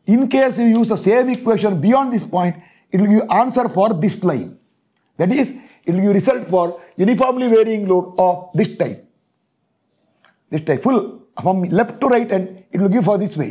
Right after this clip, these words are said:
A and B. See, because actually our case is like this. This is our case. But if we continue,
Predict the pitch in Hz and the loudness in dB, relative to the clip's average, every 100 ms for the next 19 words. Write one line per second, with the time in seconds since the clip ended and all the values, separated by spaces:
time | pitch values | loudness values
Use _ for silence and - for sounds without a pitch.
0 | 180 226 233 - - _ _ - 190 165 | 0 0 0 -8 -18 _ _ -2 -2 0
1 | 143 95 - - _ _ _ _ _ - | 0 -2 -2 -14 _ _ _ _ _ -14
2 | 156 - - - 180 190 151 165 - - | -14 -14 -6 -4 0 0 0 -2 -6 -18
3 | _ - 190 214 - 233 262 - - 202 | _ 0 2 0 -2 -2 -2 -4 -2 -2
4 | 202 208 220 240 208 185 190 151 175 - | -2 2 2 2 -2 0 0 0 -2 -4
5 | - _ _ _ _ - 139 190 262 233 | -18 _ _ _ _ -4 0 2 2 2
6 | 214 196 - 135 - _ _ _ _ - | 0 -2 -4 -8 -10 _ _ _ _ -4
7 | 180 - 185 190 202 - _ _ _ - | -4 -2 -4 -2 -4 -6 _ _ _ -4
8 | 196 233 277 | -2 0 0